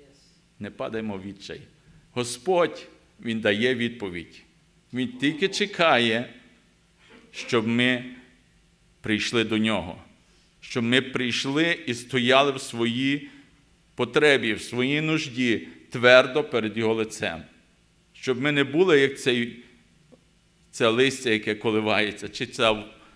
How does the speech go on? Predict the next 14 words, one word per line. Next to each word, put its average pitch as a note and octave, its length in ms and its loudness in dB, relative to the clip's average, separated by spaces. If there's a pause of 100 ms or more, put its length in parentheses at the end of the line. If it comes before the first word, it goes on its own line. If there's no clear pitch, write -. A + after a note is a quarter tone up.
(180)
хвиля, C#3 440 2
яка A2+ 340 2
йде G#2+ 180 0
до G#2+ 120 -2
берега, G#2 380 2
вона A#2 180 -2
приходить C#3+ 640 -4
і A2+ 60 -8
розбивається. F#2+ 840 -8 (440)
Але G2 260 -6
твердо D#3+ 640 0
стояли, A#2+ 640 -2 (320)
просили F3+ 600 4
Його, C3+ 500 2